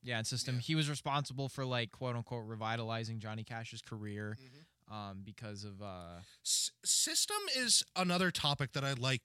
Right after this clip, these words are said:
Speaker 2: to, um, uh, talk about. Like,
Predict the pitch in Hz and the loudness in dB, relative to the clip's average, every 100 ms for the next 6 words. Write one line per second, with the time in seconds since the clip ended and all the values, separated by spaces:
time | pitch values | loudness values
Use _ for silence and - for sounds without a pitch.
0 | - - 123 123 120 113 107 104 101 _ | -2 0 0 0 -2 -2 0 -2 -6 _
1 | _ _ _ _ _ - _ _ _ _ | _ _ _ _ _ -20 _ _ _ _
2 | _ _ 117 117 113 107 104 101 95 95 | _ _ -4 0 0 0 -2 -4 -6 -10
3 | 98 - _ _ _ _ _ _ _ _ | -14 -18 _ _ _ _ _ _ _ _
4 | _ _ _ _ _ - 156 147 127 107 | _ _ _ _ _ -2 -2 0 -2 -4
5 | 98 _ - - 151 160 | -8 _ -20 4 6 8